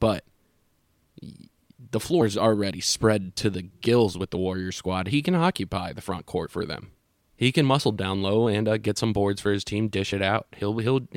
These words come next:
he's, as far as growing into just, like, N B A strength, he's, he's a bit older than these rookies. So, uh, I think he might be able to come out and show off in this summer league far more than people might anticipate.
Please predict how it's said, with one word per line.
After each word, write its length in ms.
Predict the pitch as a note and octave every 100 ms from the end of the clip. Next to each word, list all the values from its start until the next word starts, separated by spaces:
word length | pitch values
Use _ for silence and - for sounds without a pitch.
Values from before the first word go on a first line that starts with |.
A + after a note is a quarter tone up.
| A#2+
he's, 340 | G#2 B2 A2 A2 _ -
as 140 | A#2+
far 180 | - F3
as 160 | D#3+ G2+
growing 380 | G#2 A#2+ A#2+ A2
into 560 | G#2+ G2+ G#2+ G2 F#2+ D#2
just, 260 | G#2+ G2+ -
like, 200 | F#2+ -
N 120 | G#2+
B 140 | G#2+
A 80 | G#2
strength, 340 | - A2 G#2+
he's, 260 | B2+ D3+ G#2 -
he's 400 | A#2+ D3+ A#2+ - - _ -
a 60 |
bit 180 | A#2 F#3+
older 300 | - F3 D3
than 160 | G#2+ A2+
these 180 | A2 G#2+
rookies. 400 | A#2 F#2 F2 - _ _ _ _
So, 300 | - A2 A2
uh, 220 | G#2+ G#2 F#2+ _ _ _ _ -
I 80 | -
think 200 | F3 E3+
he 100 | C#3
might 340 | C3+ C3 -
be 100 | A2
able 160 | C3 A#2+
to 100 | G2+
come 220 | A2 B2+
out 220 | C3 A2
and 120 | G2+
show 320 | - G#2+ A#2+
off 240 | B2+ C3+ -
in 80 | G#2
this 140 | G#2+
summer 240 | G#2 A#2+
league 260 | F#2+ F#2+ G#2 - - -
far 240 | G#2+ A2
more 160 | A2+ A2+
than 100 | G#2
people 220 | A2+ A2
might 200 | A2 A2
anticipate. 560 | G2+ G#2+ A2+ - F2